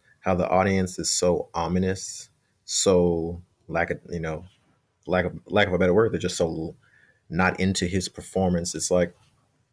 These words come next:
okay, whatever. These guys are just, just here. I don't know. When you were talking about it, I started thinking about, you know, just Hollywood, how they're just like, okay, whatever. And I mean, the setting as well. I mean, I feel like the setting had to have some, you know,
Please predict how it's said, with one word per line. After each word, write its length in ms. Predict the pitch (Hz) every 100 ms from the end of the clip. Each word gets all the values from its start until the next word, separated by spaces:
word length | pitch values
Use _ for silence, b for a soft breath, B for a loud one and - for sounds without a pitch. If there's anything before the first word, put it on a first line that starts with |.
| -
okay, 380 | 82 147 107 104
whatever. 420 | 107 104 98 95
These 160 | 98 95
guys 320 | 98 95 90
are 60 | 95
just, 260 | 98 90 -
just 220 | 104 101
here. 220 | 113 95 - B B B
I 60 |
don't 80 | 107
know. 100 | 98
When 280 | 95 98 127
you 60 |
were 80 | 151
talking 280 | - 117 107
about 180 | 92 87
it, 80 | 87
I 60 |
started 400 | 95 - 98 95
thinking 260 | 101 90 87
about, 300 | 85 82 80
you 80 | 90
know, 320 | 85 82 -
just 220 | 87 90
Hollywood, 640 | - 92 92 69 62 50 62
how 120 | 87
they're 80 | 87
just 200 | 92 -
like, 140 | 107
okay, 360 | 120 131 120 120
whatever. 540 | 117 127 170 165 139 139 _ b b b b b -
And 240 | 92 90
I 20 |
mean, 240 | 92 92 90
the 80 | 90
setting 720 | - - 107 90 71 87 90
as 200 | 85 85
well. 380 | 82 92 80 69
I 40 | 80
mean, 160 | 78
I 40 | 82
feel 160 | -
like 100 | 90
the 60 | 87
setting 280 | - 92 87
had 160 | 82
to 60 | 85
have 220 | 82 78
some, 440 | - 92 92 85 82 _ _
you 80 | 85
know, 300 | 73 - -